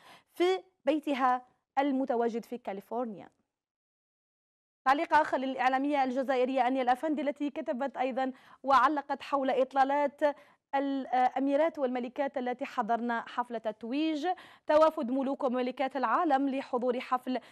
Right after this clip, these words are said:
تتويج الملك، آه، تشارلز الثالث.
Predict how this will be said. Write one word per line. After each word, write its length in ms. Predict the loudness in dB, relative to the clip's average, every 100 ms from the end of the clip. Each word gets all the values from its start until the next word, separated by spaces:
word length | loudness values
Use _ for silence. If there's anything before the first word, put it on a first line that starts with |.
| _
تتويج 380 | -2 2 2 2
الملك، 520 | 2 0 0 0 0
آه، 300 | -2 0 0
تشارلز 520 | -2 0 2 4 2 -2 -2
الثالث. 460 | 0 0 0 -2